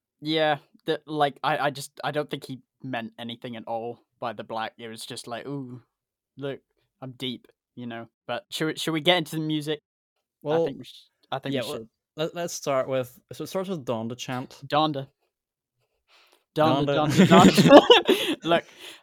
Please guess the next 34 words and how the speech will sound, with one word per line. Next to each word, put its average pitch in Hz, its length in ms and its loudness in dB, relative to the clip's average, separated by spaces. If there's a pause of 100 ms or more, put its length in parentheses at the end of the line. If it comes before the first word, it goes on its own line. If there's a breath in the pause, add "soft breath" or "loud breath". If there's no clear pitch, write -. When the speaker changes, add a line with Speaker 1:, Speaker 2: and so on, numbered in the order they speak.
Speaker 1:
as 160 160 2
far 185 220 6
as 170 80 0
I'm 190 160 4
concerned, 202 420 2
this 165 240 -6
is 156 160 -8
a 135 40 -12
ten 196 240 4
out 180 120 8
of - 60 0
ten 175 260 2
'cause 165 180 -10
there's 160 180 -4
been 165 140 -4
some 156 180 -6
quality 185 800 8
memes 165 600 -2 (180)
surrounding 147 580 0
this. 127 380 -12
Speaker 2:
I 170 60 -4
actually 170 180 -2
Speaker 1:
Some - 20 -2
Speaker 2:
haven't 151 180 -6
seen 123 180 -2
a 160 40 2
lot 170 200 8
of 139 80 2
Speaker 1:
high - 0 -
Speaker 2:
them. 139 240 -4 (260 soft breath)
Speaker 1:
No, 185 320 4
there's 170 200 -4
one, 190 160 2
like, 175 220 0